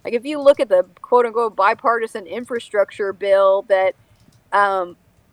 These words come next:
the re-, you know, the Republicans have offered as a compromise, uh, you know, to Biden's original infrastructure plans, it's mostly roads and bridges and airports.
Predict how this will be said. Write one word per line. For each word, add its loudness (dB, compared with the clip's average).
the -4
re-, 0
you -10
know, 2
the -4
Republicans -4
have -2
offered 2
as -6
a 0
compromise, -4
uh, -10
you -8
know, -2
to -2
Biden's 4
original -4
infrastructure -2
plans, -8
it's 0
mostly 0
roads 2
and -8
bridges -2
and -10
airports. -4